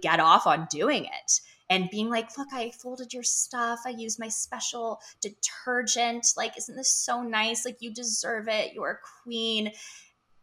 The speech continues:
And at this point, I was like, "Okay, this is all becoming a little weird. Can't really put my finger on it 'cause it's these weird individual moments."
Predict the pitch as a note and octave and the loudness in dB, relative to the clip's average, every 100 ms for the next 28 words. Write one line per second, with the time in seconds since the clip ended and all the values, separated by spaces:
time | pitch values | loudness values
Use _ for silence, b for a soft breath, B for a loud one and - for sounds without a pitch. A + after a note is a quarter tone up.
0 | _ _ C4 C4 B3+ B3 C4 B3+ - A3+ | _ _ 2 6 6 6 4 2 -2 -4
1 | G3 E3+ F#3 F3 - F3 E3+ B2 _ - | -4 -4 -6 -6 -6 -6 -8 -8 _ -14
2 | G3 - - F#2+ A2+ - _ _ - B3+ | -12 -8 -8 -8 -10 -16 _ _ -6 -2
3 | B3 A#3 G#3+ - - _ F#3+ - G3 F3 | 6 6 6 0 -12 _ -6 -2 -2 -2
4 | D#3+ D#3 - D#3 D#3 D#3 D3 C3 C#3+ - | -4 -6 -10 -8 -6 -4 -6 -8 -12 -12
5 | - - - - G#3 E3 E3 - - D3 | -12 -16 -18 -4 -2 0 -2 -4 -8 -10
6 | C#3 _ _ G#3 F#3 F#3 D#3+ D3+ - E3+ | -14 _ _ -2 2 4 4 2 -4 -10
7 | - - D#3+ D3 E3 D#3 D3+ D3+ D#3 D#3 | -10 -8 -8 -4 -2 -2 -4 -6 -8 -8
8 | D3+ D3 F#3+ C4 D4+ - - | -10 0 2 2 -2 -6 -8